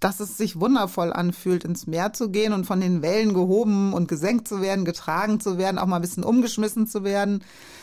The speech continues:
Der Kampf mit der Kraft des Wassers, das hat mir alles gut getan. Und dann habe ich angefangen, weil ich mich immer so gefreut habe auf einen Strandurlaub, auf einen Meersurlaub, ähm, das Meer zu begrüßen und mich auch zu verabschieden, wenn die Reise dann zu Ende war und es wieder zurück nach Darmstadt ging.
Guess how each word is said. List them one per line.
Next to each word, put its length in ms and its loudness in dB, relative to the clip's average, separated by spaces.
Der 120 4
Kampf 360 0
mit 140 -2
der 80 -2
Kraft 400 -4
des 180 -6
Wassers, 380 -2
das 180 -8
hat 140 -4
mir 160 -2
alles 400 -2
gut 260 6
getan. 420 -2
Und 160 4
dann 160 0
habe 100 0
ich 140 -4
angefangen, 840 0
weil 140 0
ich 100 -4
mich 100 -4
immer 100 -2
so 100 -4
gefreut 440 -2
habe 180 -2
auf 180 -2
einen 80 0
Strandurlaub, 680 0
auf 180 -2
einen 100 -2
Meersurlaub, 680 -2
ähm, 800 -2
das 200 -4
Meer 160 0
zu 100 -10
begrüßen 480 0
und 80 2
mich 180 -2
auch 140 -2
zu 140 -4
verabschieden, 960 0
wenn 240 2
die 100 0
Reise 380 0
dann 240 0
zu 80 -2
Ende 260 4
war 160 2
und 60 0
es 140 -4
wieder 260 -2
zurück 240 -8
nach 140 -6
Darmstadt 520 -2
ging. 280 -2